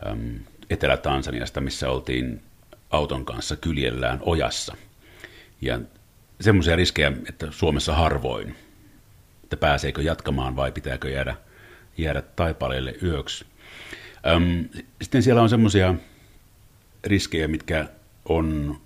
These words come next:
tai saattaa olla Suomessa hyvin vaikeita kuvitella, jotka liittyy paikallisiin uskomuksiin ja siihen, että kuka voi mennä millekin alueelle tai mihinkin kylään. Ja niistä tulee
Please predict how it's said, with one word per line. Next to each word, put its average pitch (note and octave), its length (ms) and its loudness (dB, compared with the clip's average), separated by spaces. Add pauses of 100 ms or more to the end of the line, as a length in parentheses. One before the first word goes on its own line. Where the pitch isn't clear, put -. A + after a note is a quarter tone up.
(840)
tai D#2+ 140 -2
saattaa E2 460 2
olla D2+ 160 0
Suomessa D#2 420 0
hyvin D#2+ 260 0
vaikeita C2+ 400 -4
kuvitella, D2 580 -6 (640)
jotka D#2+ 420 -4 (260)
liittyy D2 880 -2 (120)
paikallisiin D#2 600 0
uskomuksiin D2 960 -4 (120)
ja D2 160 -6
siihen, D#2 340 -4
että C#2 360 -6 (560)
kuka D2+ 300 -2
voi C2+ 180 -2
mennä D2 300 -4
millekin C#2 800 -4
alueelle B1+ 640 -4 (120)
tai B1+ 160 -6
mihinkin B1+ 760 -8
kylään. B1+ 560 -6 (240)
Ja C#2 360 -8 (840)
niistä F2 480 4
tulee C#2 420 -2